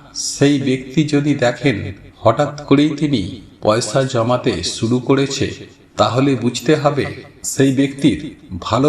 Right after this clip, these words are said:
সময় আসতে চলেছে। চোদ্দতম, অনেক সময় কোনো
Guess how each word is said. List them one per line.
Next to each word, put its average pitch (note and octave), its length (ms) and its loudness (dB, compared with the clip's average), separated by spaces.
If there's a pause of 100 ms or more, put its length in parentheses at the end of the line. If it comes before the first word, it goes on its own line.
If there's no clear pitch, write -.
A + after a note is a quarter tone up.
সময় C#3+ 400 0 (120)
আসতে - 360 -2
চলেছে। G2 460 -2 (360)
চোদ্দতম, B2+ 560 2 (520)
অনেক - 300 2
সময় C3+ 400 0 (340)
কোনো C#3+ 220 4